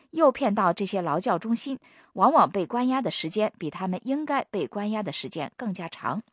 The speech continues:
其他女性说，她们还受到令人质疑和羞辱性的卫生检查，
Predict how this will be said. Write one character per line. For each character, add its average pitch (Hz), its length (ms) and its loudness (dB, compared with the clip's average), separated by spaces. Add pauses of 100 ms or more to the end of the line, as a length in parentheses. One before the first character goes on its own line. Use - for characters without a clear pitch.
(880)
其 285 120 -6
他 311 180 4
女 143 120 0
性 190 180 -2
说， 180 300 4
她 202 140 -4
们 190 100 0
还 190 160 -2
受 202 220 0
到 170 260 6
令 220 160 0
人 190 160 2
质 220 220 -2
疑 156 240 -4
和 165 320 -2
羞 320 260 -2
辱 196 140 -2
性 180 240 -4
的 170 180 0
卫 214 100 0
生 240 220 0
检 139 180 -6
查， 151 360 -2